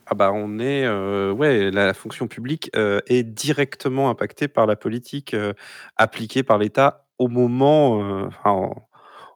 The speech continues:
au moment où, euh, les fonctionnaires sont en poste. C'est-à-dire que, euh, c'est, au contra-, dans le privé, en fait, on est dépendant d'une direction. Euh, c'est une direction qui est, euh, bah, sont les maîtres de l'entreprise, tout simplement. C'est ceux qui la possèdent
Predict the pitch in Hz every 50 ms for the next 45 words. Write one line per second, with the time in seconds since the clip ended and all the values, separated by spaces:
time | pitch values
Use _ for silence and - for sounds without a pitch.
0 | _ - 120 117 117 113 123 139 147 147 139 131 127 127 135 135 117 104 101 104
1 | - - - - - 117 120 127 - - - 110 - 117 - - 104 104 - -
2 | 95 - - 104 107 123 120 - - - - 127 123 123 127 120 104 95 104 -
3 | - - - - - _ - - - - - - _ _ _ - - - - -
4 | 147 139 - - 123 - - 82 - 131 131 135 143 135 - - 139 131 127 156
5 | 180 185 139 120 - 156 170 - - - - - 113 110 107 110 107 104 123 131
6 | - - 131 131 143 143 135 - - 113 113 107 110 127 139 143 139 131 117 113
7 | 110 104 98 - - - 143 190 - _ _ _ _ _ - - 98 98 95 92
8 | 92 - - 104 101 95 98 101 98 95 - - - 123 123 - - - - 95
9 | 98 101 104 110 107 98 92 90 - - - - - - - - - - 76 -
10 | - - 95 98 104 113 117 - - - 101 101 95 95 - - 104 - - 190
11 | 185 - - - - 101 - - 123 139 147 - - - - - - 101 92 -
12 | - 98 95 - - 123 135 127 123 123